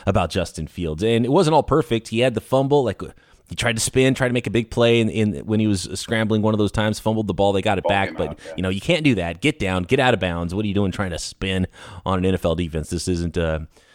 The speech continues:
Speaker 1: you know, the Big Ten or whatever. So, um,
Speaker 2: Madden, yeah.
Speaker 1: he,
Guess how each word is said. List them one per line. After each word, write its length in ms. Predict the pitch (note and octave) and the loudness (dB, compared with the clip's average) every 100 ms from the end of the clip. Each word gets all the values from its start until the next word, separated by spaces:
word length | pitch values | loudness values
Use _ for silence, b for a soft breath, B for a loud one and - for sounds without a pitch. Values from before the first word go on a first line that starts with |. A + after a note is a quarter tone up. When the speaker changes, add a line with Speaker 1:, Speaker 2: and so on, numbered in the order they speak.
| b | b
Speaker 1:
you 80 | - | -6
know, 140 | E2 D#2 | -4 -4
the 180 | D2 | -4
Big 200 | D#2+ F2 | -2 -4
Ten 220 | - F#2+ E2 | -2 -4 -2
or 40 | |
whatever. 260 | D#2+ D#2 D#2 | -2 -2 -2
So, 300 | G2 F2 - B B B B | 0 0 -2 B B B B
um, 200 | G2+ G2 | -2 0
Speaker 2:
Madden, 400 | G2 F#2 E2 - | 0 -2 -8 -12
yeah. 140 | - | -10
Speaker 1:
he, 920 | A2+ A2 A#2 A2+ G#2+ D#2 - - - | -6 0 2 2 0 -8 -16 -18 -18